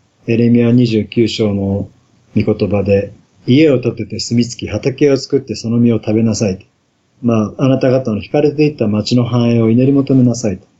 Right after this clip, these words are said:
「その町の繁栄はあなた方の繁栄だから」っていう御言葉を強く神様から語られて、町を祝福する、町にこう根ざす、まあ、そういうことをこう自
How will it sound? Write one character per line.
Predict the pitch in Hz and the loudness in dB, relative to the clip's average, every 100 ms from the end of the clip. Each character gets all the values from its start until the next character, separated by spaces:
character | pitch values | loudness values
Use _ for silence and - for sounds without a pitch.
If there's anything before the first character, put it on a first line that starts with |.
| _ _ | _ _
「そ | - 120 | -4 0
の | |
町 | 113 110 117 | 2 0 0
の | 110 | -2
繁 | 127 127 135 | 0 2 4
栄 | |
は | 123 | 4
あ | 135 | 2
な | |
た | 160 | 2
方 | 175 175 117 | 0 2 -2
の | |
繁 | 101 101 | -2 -4
栄 | 95 | -2
だ | 95 | -4
か | 95 | -4
ら」 | - | -12
っ | |
て | - 104 | -8 0
い | 107 | 0
う | |
御 | 113 | 0
言 | - 110 | 0 0
葉 | 107 | 2
を | 104 - - _ - - - | 0 -6 -20 _ -12 -12 -6
強 | - 143 139 | 0 0 0
く | - 90 - | -2 -4 -4
神 | - - 107 | -6 0 2
様 | - 92 92 | 2 0 2
か | 95 | 0
ら | 92 | -2
語 | 104 95 | -4 -2
ら | 92 85 | -2 -2
れ | 90 | -6
て、 | - - 117 92 _ _ _ _ - | -2 0 0 -2 _ _ _ _ 0
町 | 120 120 - | 2 2 2
を | 170 104 | 2 2
祝 | - 127 | -4 -4
福 | 107 - | -4 -6
す | 107 110 | -8 -6
る、 | 104 | 0
町 | 101 101 - 147 | 0 0 2 4
に | 123 95 90 _ _ _ | 4 2 -2 _ _ _
こ | - 95 87 85 90 | -2 0 0 0 2
う | |
根 | 107 | 2
ざ | 107 113 | 4 0
す、 | - 90 82 _ _ _ _ _ | -2 -6 -10 _ _ _ _ _
ま | 135 | -4
あ、 | |
そ | 131 160 | 0 2
う | |
い | |
う | 160 | 2
こ | 170 | 0
と | 143 107 | 0 0
を | |
こ | - 101 95 92 92 | 0 -2 0 0 -2
う | _ _ - | _ _ -4
自 | 107 | 0